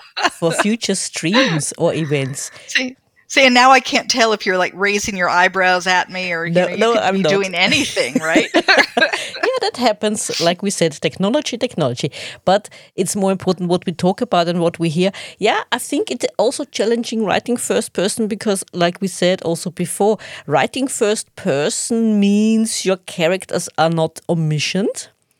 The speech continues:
Speaker 1: You can't put
Speaker 2: Right.
Speaker 1: everything in what you would have liked to put in. So it would have made it,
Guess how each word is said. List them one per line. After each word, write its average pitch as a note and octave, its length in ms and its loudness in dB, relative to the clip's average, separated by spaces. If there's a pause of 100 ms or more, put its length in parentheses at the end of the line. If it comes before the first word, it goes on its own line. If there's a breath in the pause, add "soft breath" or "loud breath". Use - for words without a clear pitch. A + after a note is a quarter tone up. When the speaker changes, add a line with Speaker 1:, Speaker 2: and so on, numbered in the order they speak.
(280 loud breath)
Speaker 1:
You F#3 120 -2
can't F#3 460 0
put G#3 140 -2
Speaker 2:
Right. - 140 -6
Speaker 1:
everything F#3+ 520 0
in A#3+ 440 4 (260 loud breath)
what F#3 260 0
you G#3 80 2
would F#3+ 200 0
have F3 200 0
liked D3+ 420 -2
to A3+ 80 -2
put A#3 260 -6
in. A3+ 180 -2
So - 180 -2
it G3+ 240 -6
would C#4 120 -2
have D#4+ 220 -4
made A#3+ 320 0
it, C#4 320 -6